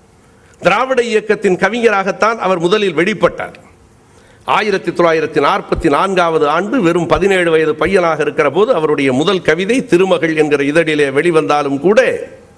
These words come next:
அவர் கவிஞராக அறியப்பட்ட அந்த ஐம்பதுகளினுடைய பிற்பகுதியிலே ஆயிரத்தி தொள்ளாயிரத்தி ஐம்பத்தி ஏழாவது ஆண்டு அவருடைய கவிதையின் முதல் தொகுதியும், ஐம்பத்தி எட்டாவது ஆண்டு அவர் கவிதையினுடைய இரண்டாவது தொகுதியும் வெளிவந்தன.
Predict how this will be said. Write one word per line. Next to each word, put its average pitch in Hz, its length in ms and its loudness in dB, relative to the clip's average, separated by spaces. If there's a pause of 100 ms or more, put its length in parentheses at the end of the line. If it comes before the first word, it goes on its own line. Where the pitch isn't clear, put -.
(1600)
அவர் 170 240 -2
கவிஞராக 196 640 -2
அறியப்பட்ட 185 540 -2
அந்த 151 160 0
ஐம்பதுகளினுடைய 165 840 0
பிற்பகுதியிலே 160 720 0
ஆயிரத்தி 175 500 -2
தொள்ளாயிரத்தி 151 480 0
ஐம்பத்தி 190 460 0
ஏழாவது 156 560 2
ஆண்டு 196 300 2
அவருடைய 147 440 0
கவிதையின் 156 460 0
முதல் 156 320 0
தொகுதியும், 190 680 0 (800)
ஐம்பத்தி 233 440 0
எட்டாவது 185 600 2
ஆண்டு 220 260 0
அவர் 180 160 0
கவிதையினுடைய 175 640 2
இரண்டாவது 214 640 2
தொகுதியும் 151 640 0
வெளிவந்தன. 107 540 -2